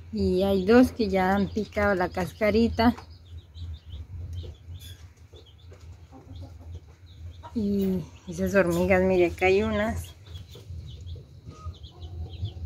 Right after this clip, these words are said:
Esas son tremendas y yo no tengo veneno. Uy, me da una rabia. Pero ahorita voy a salir y voy a acabar, <clears throat> a traer veneno para acabar con todas ellas.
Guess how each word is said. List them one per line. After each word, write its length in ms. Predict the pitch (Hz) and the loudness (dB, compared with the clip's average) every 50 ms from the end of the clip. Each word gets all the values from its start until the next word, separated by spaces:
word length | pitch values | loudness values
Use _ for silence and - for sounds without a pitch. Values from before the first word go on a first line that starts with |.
| - - - - - - - - - - - - - - - - 302 302 233 | -12 -12 -16 -14 -12 -12 -12 -12 -14 -16 -18 -18 -14 -14 -14 -14 -12 -12 -12
Esas 240 | 190 180 208 208 202 | -8 -6 -4 -4 -4
son 240 | - 214 214 214 214 | -2 0 0 0 0
tremendas 800 | 196 - 226 208 208 202 208 208 214 214 208 202 190 196 202 - | -2 -4 -4 -2 -2 0 0 0 0 0 0 0 -2 -2 -4 -4
y 180 | - 202 185 175 | -4 -4 -4 -2
yo 200 | 196 208 208 214 | 0 0 2 2
no 180 | 214 220 226 | 2 0 0
tengo 400 | 214 - - 233 226 220 220 220 214 | -2 -4 -4 -2 0 0 0 0 0
veneno. 460 | 214 202 202 202 208 208 208 202 - - | 0 0 -2 -2 -2 -2 -2 -2 -4 -4
Uy, 140 | 214 185 - - - - - - - - | -6 -6 -6 -8 -12 -14 -18 -20 -16 -10
me 80 | 202 | -8
da 60 | 202 208 | -6 -4
una 180 | 214 220 233 | -2 -2 -2
rabia. 500 | 226 214 220 226 240 240 240 240 233 - - - - - - - - - - - - - - - - - - - - - - - - - - - - - - - - | 0 2 2 2 2 2 -2 -2 -4 -8 -10 -10 -10 -10 -12 -14 -14 -16 -16 -16 -18 -20 -20 -16 -16 -16 -14 -14 -14 -14 -12 -14 -14 -16 -12 -14 -14 -14 -14 -14 -10
Pero 140 | - 180 180 | -2 0 2
ahorita 280 | 175 175 170 - 190 | 2 2 0 -2 -4
voy 100 | 196 196 | -2 -2
a 100 | 196 196 | -2 -4
salir 380 | 185 190 175 170 175 180 175 175 | -4 -2 -4 -2 -2 -2 -2 0
y 80 | 180 175 | 0 0
voy 140 | 180 185 | 0 0
a 40 | 185 | -2
acabar, 340 | 185 - - 165 165 165 165 - - - - - - - - | -4 -4 -4 -2 -2 -2 -2 -6 -8 -8 -8 -10 -10 -10 -6
<clears throat> 380 | 285 285 294 254 185 - - 208 | -6 -4 -2 -2 -4 -2 -2 0
a 120 | 185 170 | -2 0
traer 300 | - 170 165 175 180 190 | 0 0 0 0 0 -2
veneno 340 | 190 175 170 175 202 220 240 | -4 -4 -4 -4 -4 -4 -6
para 180 | - - 175 - | -4 -6 -6 -6
acabar 280 | - 156 160 170 - | -4 -4 -4 -2 -4
con 200 | - - - 190 | -4 -8 -6 -6
todas 360 | 196 - 180 180 180 185 185 180 | -6 -4 -4 -6 -6 -6 -8 -6
ellas. 380 | 170 165 165 175 - - - | -6 -6 -6 -8 -10 -12 -14